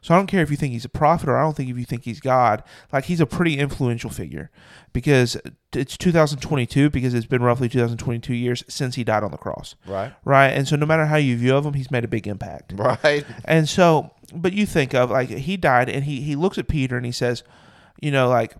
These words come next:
Speaker 1: if you're a Catholic, you would say, you know, Peter's the first priest, 'cause he says, "On this rock I will build my church," using Peter as a metaphor because the word Peter means rock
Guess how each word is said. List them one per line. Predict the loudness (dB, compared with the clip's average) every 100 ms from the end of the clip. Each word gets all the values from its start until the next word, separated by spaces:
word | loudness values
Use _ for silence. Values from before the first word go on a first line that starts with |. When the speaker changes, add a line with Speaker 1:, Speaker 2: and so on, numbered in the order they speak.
| _ _ _
Speaker 1:
if | -6 0
you're | 4
a | 2
Catholic, | 4 4 4 2 -4 -2
you | -2
would | 0
say, | 0 -2 -4 -8 -6
you |
know, | -4
Peter's | 0 0 -2
the | -4
first | -4 -2 -4 -8 _ _ _ _
priest, | -2 -2 -2
'cause | -6
he | -4
says, | -2 -2
"On | 4 4 4 2
this | -2 -2
rock | -4 -2 2 2 2
I | 0
will | 0
build | 0 -4
my | -4
church," | -6 -4 -4 -6 -20 -20 -20 _
using | -10 -8 -8
Peter | -2 2
as | 0
a | 0
metaphor | -4 -4 -4 -4 -4
because | -6 -12
the | -6
word | -4 -4 -4
Peter | -8 -8
means | -10 -12 -12
rock | -8 -8 -8 -14